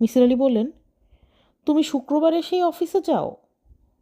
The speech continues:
"আপনাকে কে বলেছে?" "আমি অনুমান করছি, আমার অনুমান শক্তি ভালো। অফিসের ঠিকানাটা দা-, বলো।" "আমি আপনাকে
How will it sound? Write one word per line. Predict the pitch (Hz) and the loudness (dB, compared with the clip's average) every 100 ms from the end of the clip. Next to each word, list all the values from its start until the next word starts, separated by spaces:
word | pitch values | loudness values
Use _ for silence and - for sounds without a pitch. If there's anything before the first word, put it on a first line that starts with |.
| _ _ _ _ _ _ _ _ _ _ _ _ | _ _ _ _ _ _ _ _ _ _ _ _
"আপনাকে | 285 320 349 - | -2 0 -4 4
কে | 453 | 6
বলেছে?" | 440 285 190 - 175 - _ _ _ _ _ _ _ _ - _ _ _ - | 6 2 0 -6 -14 -14 _ _ _ _ _ _ _ _ -20 _ _ _ -4
"আমি | 254 269 | 0 2
অনুমান | 269 277 254 | 2 0 -2
করছি, | 196 170 - - - _ | -4 -10 -16 -20 -20 _
আমার | - 196 208 | -12 -6 -2
অনুমান | 208 208 214 | -2 -2 -2
শক্তি | - - 220 | -6 -6 -6
ভালো। | 185 165 208 - _ _ _ _ _ _ _ _ - | -6 -6 -8 -10 _ _ _ _ _ _ _ _ -4
অফিসের | 254 262 294 311 - | 0 0 -2 -6 -8
ঠিকানাটা | 277 285 285 294 | -4 -2 -2 -4
দা-, | 240 - - 202 | -2 -4 -4 -2
বলো।" | 214 233 - _ - _ _ _ _ _ _ _ _ _ _ _ _ _ _ _ _ - - | 0 0 -4 _ -20 _ _ _ _ _ _ _ _ _ _ _ _ _ _ _ _ -14 2
"আমি | 233 233 | 6 6
আপনাকে | 233 233 | 4 -4